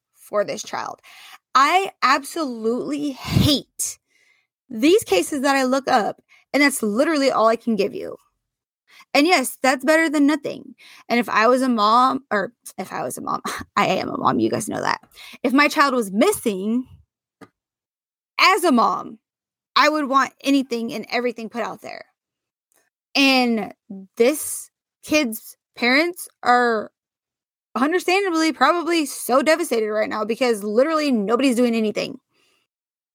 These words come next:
The cops are there supposed to protect us, but again, nobody cares about colored people.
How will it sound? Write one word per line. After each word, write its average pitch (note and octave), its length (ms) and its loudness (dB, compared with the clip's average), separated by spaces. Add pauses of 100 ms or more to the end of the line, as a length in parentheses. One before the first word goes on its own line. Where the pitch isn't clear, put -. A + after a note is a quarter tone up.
(120)
The B3 100 4
cops C4 400 2
are B3+ 260 4
there A3+ 440 2 (460)
supposed - 1040 -2
to E4+ 100 -2
protect E4+ 500 0
us, E4+ 300 2 (260)
but E4 140 0
again, D#4+ 400 0 (280)
nobody D#4 380 2
cares D#4+ 280 0
about C#4 200 2
colored B3 300 2
people. - 420 -6